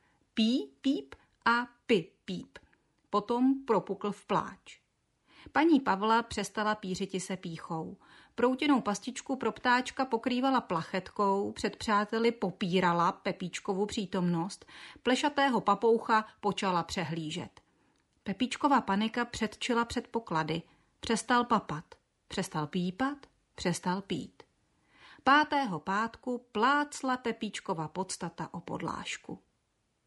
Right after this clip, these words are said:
Poděkujme přítomnosti Pavlínčina přítele Petra,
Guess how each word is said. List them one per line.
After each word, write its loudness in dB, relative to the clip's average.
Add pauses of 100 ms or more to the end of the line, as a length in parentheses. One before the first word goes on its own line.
(160)
Poděkujme 2
přítomnosti -2
Pavlínčina 0
přítele -2
Petra, -6